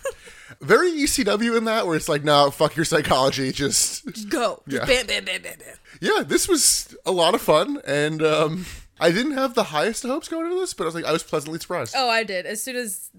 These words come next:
Speaker 2: like, this, this match was announced, who was in it, I was like, "Oh yeah, this is gonna be good." Three Count puts on fun matches. I haven't been, like, fully disappointed by a Three Count match that's been given the time of day.
Speaker 1: Oh, they mentioned it later, but apparently, I guess during one of the dives or something, um, Shane Helms breaks his nose.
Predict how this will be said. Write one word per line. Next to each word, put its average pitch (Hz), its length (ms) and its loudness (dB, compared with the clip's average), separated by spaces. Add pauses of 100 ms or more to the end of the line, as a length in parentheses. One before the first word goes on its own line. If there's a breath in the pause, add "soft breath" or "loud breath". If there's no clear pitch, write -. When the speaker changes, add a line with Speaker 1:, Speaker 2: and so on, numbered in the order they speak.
(100)
Speaker 2:
like, 185 240 -10 (320)
this, 190 280 -8 (160)
this 202 180 -10
match 185 180 -4
was 185 80 -16
announced, 175 420 -10
who 190 280 -10
was 175 200 -14
in 175 140 -14
it, - 20 -12
I - 20 -10
was 165 100 -12
like, 196 120 -12
"Oh 247 140 -2
yeah, 208 100 -4
this 190 120 -8
is - 20 -16
gonna 185 100 -18
be 135 60 -14
good." - 180 -16 (220)
Three 403 140 0
Count 679 280 2
puts 554 160 2
on 523 200 -2
fun 453 200 0
matches. 370 720 -6 (140)
I 311 100 -4
haven't 523 260 -2
been, 494 140 2
like, 440 120 -2
fully 349 400 -4
disappointed 247 600 -8
by 196 120 -2
a 190 100 -2
Three 190 200 -10
Count 170 200 -10
match - 380 -14
that's 240 240 0
been 254 160 -4
given 233 260 -4
the 214 60 -6
time 196 240 -8
of 151 100 -16
day. 170 380 -14
Speaker 1:
Oh, 254 140 0
they 254 80 2
mentioned 349 320 -2
it 311 40 -4
later, 285 300 -2
but 135 100 0
apparently, 208 640 0
I 160 80 -4
guess 175 160 -2
during 185 260 0
one 185 140 0
of 190 60 -2
the 175 60 -2
dives 175 320 2
or 151 40 -8
something, 120 500 -6
um, 117 560 -2
Shane 208 260 2
Helms 196 240 0
breaks 156 240 0
his 143 100 -8
nose. 120 380 -4